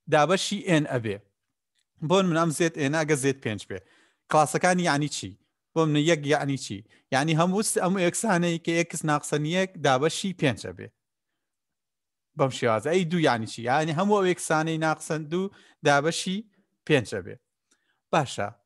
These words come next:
با لەسەر زێد پێنجا بڕۆین. یعنی بۆ ئەم زێد ئێنە لێی تێبگەین زیاتر، ب-،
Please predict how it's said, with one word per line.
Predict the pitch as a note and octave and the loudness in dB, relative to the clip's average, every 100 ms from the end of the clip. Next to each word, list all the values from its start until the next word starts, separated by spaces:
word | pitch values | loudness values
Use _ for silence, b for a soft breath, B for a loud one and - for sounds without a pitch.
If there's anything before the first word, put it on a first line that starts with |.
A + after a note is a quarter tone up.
| _ _ _ _ _ _ _ _ _ - | _ _ _ _ _ _ _ _ _ 0
با | A3 | 2
لەسەر | G#3+ - G3 | 2 0 0
زێد | D3 D#3+ | 0 -2
پێنجا | D#3 D3 A#2 A2 | 0 -2 0 -2
بڕۆین. | F#2 G2+ F2+ - _ | -4 -8 -10 -12 _
یعنی | A2+ A2 A#2 | -8 -6 -2
بۆ | C3 | -2
ئەم | E3+ E3 | -2 -4
زێد | A#2 B2+ B2 | -4 -4 -2
ئێنە | C3+ C3 C3+ | -4 -4 -2
لێی | D3+ | -4
تێبگەین | B2+ G2+ A2 | -4 -6 -8
زیاتر، | G#2 G#2+ G#2+ G3 | -8 -6 -6 -8
ب-، | F3+ D#3+ | -8 -12